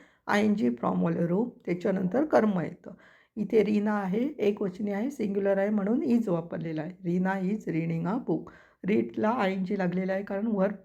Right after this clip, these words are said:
for use होतं आणि a book कर्ता म्हणून आला, सॉरी,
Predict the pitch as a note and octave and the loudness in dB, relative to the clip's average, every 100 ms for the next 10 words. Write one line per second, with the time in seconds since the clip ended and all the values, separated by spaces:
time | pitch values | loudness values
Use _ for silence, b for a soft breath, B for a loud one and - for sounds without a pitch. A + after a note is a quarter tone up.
0 | - A#3 F3 F3 F3 E3+ E3+ - F#3+ - | -4 -2 2 0 0 -4 -8 -10 -12 -12
1 | - F3 G3 F#3+ F3 A#3 - - - - | -6 -4 -2 -2 0 -2 -4 -14 -6 -6
2 | F3 F3+ F3 F3 F3 F3+ E3 D#3 E3 E3 | -4 -2 -2 -2 -2 -2 -2 -2 -2 -4
3 | - F3+ | -4 -2